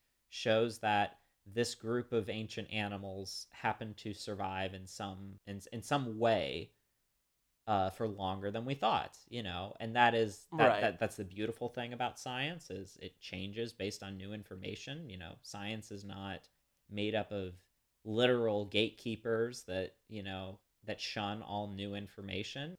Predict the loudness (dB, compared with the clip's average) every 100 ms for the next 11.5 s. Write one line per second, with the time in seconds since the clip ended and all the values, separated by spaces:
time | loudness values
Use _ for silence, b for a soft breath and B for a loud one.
0 | _ -6 -6 -4 -4 -2 -2 -4 -6 -6
1 | -6 -8 -6 -6 -6 -6 -6 -6 -8 -8
2 | -2 -2 -2 -2 -2 -2 -4 -6 _ _
3 | _ _ _ _ 0 2 2 0 -4 -8
4 | -6 -2 -2 -2 -4 -8 -8 -8 -4 -4
5 | -6 -12 -4 4 4 4 -4 -6 -6 -6
6 | -6 -12 -18 -8 -4 -4 -4 -6 -4 -2
7 | -4 -6 -14 -14 -10 -8 -6 -8 -8 -10
8 | -8 -8 -6 -6 -4 -6 -10 -18 _ _
9 | _ -8 -8 -4 -4 -2 -4 -2 -2 -2
10 | -4 0 -2 -2 -8 -8 -8 -10 _ _
11 | _ _ -16 -12 -12